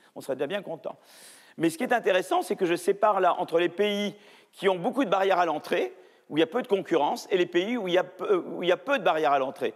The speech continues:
Et tu vois que les pays développés qui ont des, des ba-, des barrières à l'entrée, euh, importantes croissent beaucoup moins que les pays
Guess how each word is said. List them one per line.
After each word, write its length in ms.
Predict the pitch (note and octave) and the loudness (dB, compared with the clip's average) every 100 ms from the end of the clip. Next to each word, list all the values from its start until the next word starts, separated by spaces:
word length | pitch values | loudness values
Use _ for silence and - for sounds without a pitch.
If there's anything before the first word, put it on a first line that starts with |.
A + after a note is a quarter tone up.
| - - - | -10 -20 -10
Et 140 | - D3+ | -4 -2
tu 120 | G3+ | -2
vois 220 | G3 A#3+ | 2 2
que 160 | A#3+ F#3 | 2 0
les 160 | E3+ | 2
pays 300 | F3+ A3 A3+ | 0 -2 -2
développés 760 | E3 B3 A3+ B3+ - A#3+ A3+ G3 - - _ - | 0 0 2 0 0 0 2 0 -6 -20 _ -12
qui 200 | E3+ G3 | -2 0
ont 120 | F#3 | 2
des, 180 | E3 D3+ | 0 0
des 160 | D#3+ | 0
ba-, 180 | C#3+ E3 | 0 0
des 140 | D#3+ | 2
barrières 300 | E3 F3 G3 | 0 2 2
à 40 | F3+ | 2
l'entrée, 320 | D#3+ - D#3 - - | 0 -2 -4 -2 -2
euh, 120 | C#3+ | 0
importantes 640 | E3 D3+ D#3 - F3+ - - - - - | 0 -2 -4 0 -2 -2 -10 -20 -20 -2
croissent 300 | F3+ F#3 D#3 | 0 0 0
beaucoup 340 | A3+ G3 B3+ | -2 0 0
moins 400 | G3+ F3 E3+ C#4+ - _ _ _ _ _ | 2 0 -2 -6 -14 _ _ _ _ _
que 80 | F#3+ | 2
les 180 | F#3+ G3+ | 4 2
pays 540 | G3 F#3+ F3 G3+ D4 | 2 0 0 -4 -8